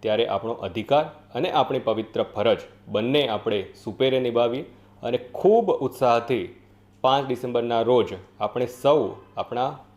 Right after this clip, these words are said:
પરિવારના જેટલા પણ મતદાતાઓ છે, એમની સાથે મતદાન મથક પર પહોંચી અને ખૂબ ઊંચા પ્રમાણમાં મતદાનની પ્રક્રિયામાં જોડાવીએ અને આ પવિત્ર ફરજ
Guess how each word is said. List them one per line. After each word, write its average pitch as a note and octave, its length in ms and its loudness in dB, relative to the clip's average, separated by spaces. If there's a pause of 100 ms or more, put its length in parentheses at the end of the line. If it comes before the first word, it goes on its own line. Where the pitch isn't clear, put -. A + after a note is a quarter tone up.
(380)
પરિવારના D3+ 540 4
જેટલા B2+ 280 0
પણ A#2 260 2
મતદાતાઓ G#2 640 0
છે, G#2 180 -4 (240)
એમની G2+ 200 -8
સાથે G#2 420 0 (460)
મતદાન C#3 340 2
મથક B2+ 340 0
પર A#2 160 2
પહોંચી G2+ 580 -2 (240)
અને G#2+ 320 -2 (140)
ખૂબ C#3+ 220 0
ઊંચા A2 300 -2
પ્રમાણમાં G2+ 800 -2
મતદાનની G2+ 360 -8
પ્રક્રિયામાં G2 540 -6
જોડાવીએ G#2 420 -4 (420)
અને C#3+ 200 2
આ B2+ 100 2
પવિત્ર A2 420 -2
ફરજ G#2+ 360 0